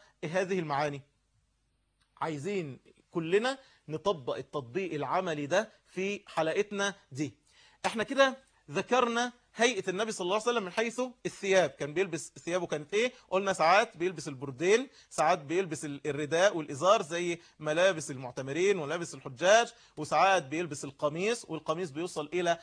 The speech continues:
نصف الساق، وكان بيحب لبس البياض جدًا صلى الله عليه وسلم. أما غطاء الرأس بقى، فالنبي صلى الله عليه وسلم كان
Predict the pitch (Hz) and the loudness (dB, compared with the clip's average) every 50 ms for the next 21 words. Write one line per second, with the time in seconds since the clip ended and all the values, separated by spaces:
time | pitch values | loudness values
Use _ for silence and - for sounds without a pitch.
0 | - - _ - 160 185 190 - - - 175 175 180 175 - _ _ _ 165 156 | -10 -18 _ -6 -6 -6 -6 -6 -8 -4 -4 -4 -4 -6 -10 _ _ _ -4 -4
1 | - - - 175 180 196 214 240 233 - - _ _ _ - 143 139 - 185 185 | -4 -2 0 4 8 10 10 8 8 2 -8 _ _ _ -14 -10 -2 0 0 0
2 | 185 175 147 156 147 - 196 175 151 147 165 156 196 190 - - 170 156 147 139 | 0 -2 -4 -6 -4 -4 -4 -4 -2 -4 -4 -2 -4 -6 -6 -6 -6 -6 -6 -4
3 | 120 156 156 165 170 285 320 240 214 160 147 143 208 202 170 170 208 233 233 240 | -2 -2 2 6 6 8 8 6 4 0 -6 -8 -8 -8 -4 0 0 0 0 -2
4 | - - - _ - - 170 170 165 156 151 156 175 196 208 185 208 202 196 - | -8 -14 -18 _ -8 -6 -4 -4 -4 -4 0 4 4 4 4 2 -2 -4 -6 -8
5 | _ - 135 143 160 185 202 202 170 196 202 208 208 _ 175 175 165 - 143 120 | _ -2 0 0 2 0 0 0 -2 -4 -4 -6 -6 _ -4 -2 -2 -2 -4 -4
6 | 110 104 _ _ _ - _ _ _ - 233 285 302 294 277 247 220 196 165 - | -6 -12 _ _ _ -20 _ _ _ 6 6 6 6 4 2 4 4 4 2 0
7 | - 156 180 190 - 262 294 269 233 208 226 240 - - 202 180 202 202 202 190 | -2 -2 0 8 10 10 10 10 8 6 4 4 2 0 4 4 6 4 4 2
8 | - _ _ _ _ _ 185 202 254 269 - 233 208 - 254 247 240 220 - 247 | -4 _ _ _ _ _ 0 0 0 0 -2 -4 0 2 2 2 2 2 0 2
9 | 240 | 2